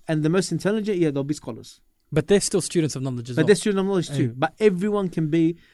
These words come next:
Speaker 1: that student of knowledge, uh, uh, seeking that knowledge.
Speaker 2: Yeah.
Speaker 1: And, and the, the, and it, if you wanna look at it, if you wanna look at structured courses, from the time you wake up to the time you go to sleep,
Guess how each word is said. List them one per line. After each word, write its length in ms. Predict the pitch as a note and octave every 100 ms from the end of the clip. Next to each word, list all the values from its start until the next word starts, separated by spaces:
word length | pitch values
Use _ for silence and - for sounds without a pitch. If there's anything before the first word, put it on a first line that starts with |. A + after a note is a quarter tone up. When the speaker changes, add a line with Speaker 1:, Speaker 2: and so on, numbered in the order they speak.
| _ -
Speaker 1:
that 260 | C3+ C#3+ - _ B2+
student 480 | - - F3+ F3+ E3
of 100 | C#3
knowledge, 400 | D3+ D3 C#3 - - _ - _
uh, 20 | C#3+ C3+ C3 - C#3
uh, 60 | C3+
seeking 400 | - F#3+ - D#3+
that 120 | C#3
knowledge. 260 | C3 C#3+ A#2
Speaker 2:
Yeah. 100 | G#3
Speaker 1:
And, 180 | A#3+ - _ -
and 180 | G3+ G#3 - - - _ -
the, 160 | E3 G3
the, 360 | E3+ G3 - G2 -
and 140 | D#3+ E3+
it, 140 | F#3+ _ _ _ _
if 160 | - -
you 80 | F3
wanna 180 | G3 F#3+
look 200 | F3 D#3
at 80 |
it, 160 | C#3 - _ _
if 140 | C#3 C3+
you 80 | F3
wanna 100 | F3+
look 140 | E3+
at 80 | C#3
structured 400 | - D#3+ - D3+
courses, 420 | - D3+ G3 F#3 - - _ -
from 160 | C#3+
the 80 | C#3+
time 240 | C#3 F3
you 80 | E3+
wake 200 | D3+ C#3+
up 180 | D#3+ F#3 - - _ - - - - -
to 80 | C#3+
the 80 | C3
time 260 | - D#3
you 60 | D3+
go 140 | C3+
to 80 | B2+
sleep, 300 | - D3+ F#3